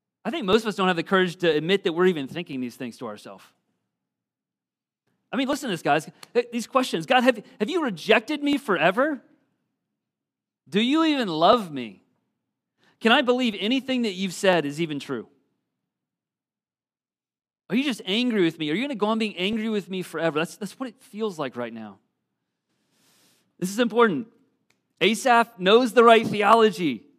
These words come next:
right? He knows the Bible said God is good and that God is loving, that his promises are trustworthy, and that his steadfast love is, is never going to end and endures forever. But in his pain and in his agony,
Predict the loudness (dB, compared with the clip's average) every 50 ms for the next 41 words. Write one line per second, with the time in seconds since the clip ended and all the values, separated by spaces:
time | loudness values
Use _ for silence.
0 | _ _ _ _ _ _ _ _ _ _ _ _ _ -6 -2 0 0 0 0 -2
1 | -6 _ _ _ _ _ _ 0 0 2 4 6 6 6 6 4 0 0 2 2
2 | 2 4 2 0 -2 -2 -4 -2 -2 -2 -2 -2 -2 -4 -4 -2 0 2 2 0
3 | 0 -4 -10 -18 _ _ _ _ _ -2 -2 2 2 4 2 2 0 -2 2 4
4 | 6 6 6 4 0 0 0 0 0 -2 -4 -4 0 2 2 0 0 -4 -6 -6
5 | -6 -6 -6 -4 -4 -4 -4 -4 -2 -2 0 0 0 -2 -2 -4 -4 -6 -4 0
6 | 0 0 0 2 0 0 0 -2 -2 2 4 4 4 4 2 -2 -6 -8 -14 -12
7 | _ -4 -4 -4 -2 0 2 2 2 2 2 0 0 0 0 0 -2 -4 -4 -2
8 | -2 -2 -2 -2 -4 -4 -2 0 0 0 0 -4 -8 -6 -2 0 2 2 2 0
9 | 0 0 0 0 0 -2 -8 -20 -20 -20 -20 -20 -20 _ _ _ 0 2 2 2
10 | 2 -2 -6 -12 -12 -10 -8 -6 -6 -6 -6 -6 -8 -10 -12 _ _ _ -4 -2
11 | -2 -2 -2 -2 0 2 4 4 4 4 4 2 0 -2 -2 -4 -6 -6 -8